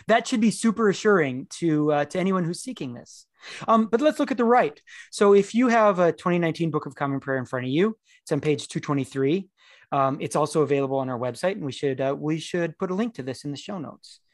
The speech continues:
It begins with, "The penitent begins." The penitent, that's the person confessing, right?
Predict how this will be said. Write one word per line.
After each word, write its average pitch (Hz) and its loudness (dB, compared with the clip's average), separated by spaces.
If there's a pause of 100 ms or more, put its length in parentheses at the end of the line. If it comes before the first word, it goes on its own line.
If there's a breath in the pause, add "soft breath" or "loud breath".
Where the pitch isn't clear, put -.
(520 soft breath)
It 160 -2
begins 202 2
with, 151 2 (140)
"The 127 -10
penitent 202 0
begins." 123 -8 (160)
The - -10
penitent, 131 -6
that's 175 -6
the 196 -14
person 196 -10
confessing, 214 -10
right? 170 -14